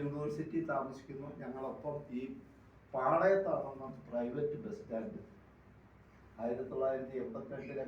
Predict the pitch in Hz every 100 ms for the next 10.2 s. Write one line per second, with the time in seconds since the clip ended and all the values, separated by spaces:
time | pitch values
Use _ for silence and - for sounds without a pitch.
0 | - - 120 - - - - - - -
1 | - - - - - 110 127 139 135 135
2 | - - - - 110 123 131 131 120 117
3 | - 120 117 120 127 120 117 113 113 117
4 | 113 113 104 - 117 110 110 110 110 110
5 | 107 110 107 104 104 123 117 113 120 113
6 | - - 117 - 110 104 110 113 113 117
7 | - 98 104 131 120 - - - - 98
8 | 113 - - - 113 - 110 107 110 123
9 | 117 117 120 113 113 - 113 - - 127
10 | 131 120